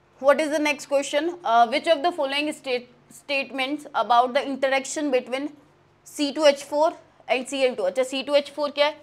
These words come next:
इथीन, इथीन बोला जाता है, या हिंदी में एथीन हो जाएगा। क्लोरीन in C C L four is correct। ये बोल रहा है जब हम, अ, ethene को क्लोरीन के साथ रिएक्शन कराते हैं तो आपके पास सी सी एल फ़ोर बनता है, ये तो ठीक है,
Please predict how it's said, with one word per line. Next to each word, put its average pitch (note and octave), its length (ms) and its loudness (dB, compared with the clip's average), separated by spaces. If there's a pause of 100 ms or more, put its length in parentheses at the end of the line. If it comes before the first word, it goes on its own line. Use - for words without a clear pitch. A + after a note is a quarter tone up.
(100)
इथीन, A#3 420 -10 (760)
इथीन C4+ 300 -4
बोला B3+ 180 0
जाता B3 220 -2
है, C4 60 0
या C4+ 80 0
हिंदी B3 260 -6
में B3+ 120 2
एथीन A#3 280 -4
हो A#3 80 -8
जाएगा। G#3 300 -6 (120)
क्लोरीन C4+ 480 -4 (300)
in C4+ 120 -2
C C#4 160 -4
C C#4+ 180 -2
L C#4+ 120 2
four C4+ 200 -4
is B3+ 140 -8
correct। - 640 -4
ये B3+ 80 -8
बोल C4+ 160 2
रहा C#4+ 140 6
है D4+ 100 6
जब C#4 240 0
हम, D4 240 2
अ, A3+ 600 4
ethene D4 440 -4
को D4+ 160 0
क्लोरीन C4+ 380 -2
के C#4 80 -6
साथ C#4 220 -2
रिएक्शन A#3 340 -4
कराते A3+ 360 0
हैं C4 100 -4
तो C4 100 -2
आपके A3+ 180 -6
पास C4+ 200 -6
सी B3 140 -12
सी C4+ 120 -8
एल C4+ 140 -2
फ़ोर B3+ 220 -4
बनता A#3 300 -4
है, A3+ 140 0
ये A3 80 -8
तो A#3 120 -8
ठीक A3+ 280 -10
है, B3+ 120 -10